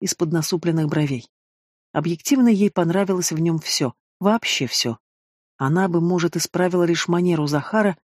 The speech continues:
очень прямо излагать свои мысли. Хотя, если говорить откровенно, и в этом тоже был свой большой плюс. Вот если бы он еще так сильно ее этим не смущал, было бы вообще здорово. А с другой стороны,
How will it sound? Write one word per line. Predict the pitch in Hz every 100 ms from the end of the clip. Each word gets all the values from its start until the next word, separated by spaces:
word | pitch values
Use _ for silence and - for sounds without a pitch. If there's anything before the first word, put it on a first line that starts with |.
| _ _ -
очень | 202 - 175
прямо | 165 175 175 160
излагать | 151 151 151 -
свои | 147 143
мысли. | 135 123 117 117 - _ _ _ _ _ _
Хотя, | - 196 311
если | 226 185 -
говорить | 151 156 160 147
откровенно, | - - 156 165 226 208 196 - _ _
и | -
в | 196
этом | 202 190 170
тоже | - 214 196
был | 160 151
свой | - 156
большой | 147 135 - 131
плюс. | - 92 - - _ _ _ _ _
Вот | 147 139 151
если | 180 170 175
бы | 160
он | 170
еще | 165 160 - 170 _
так | 185 180
сильно | - 208 180 175 156 _ _
ее | 175 170 -
этим | 180 - 170
не | 165
смущал, | - 170 - 240 233 165
было | 170 196
бы | 185
вообще | 185 208 - 143
здорово. | 139 139 131 123 - _ _ _ _ _ _ _
А | 139
с | 147
другой | 180 240 311
стороны, | - 156 151 151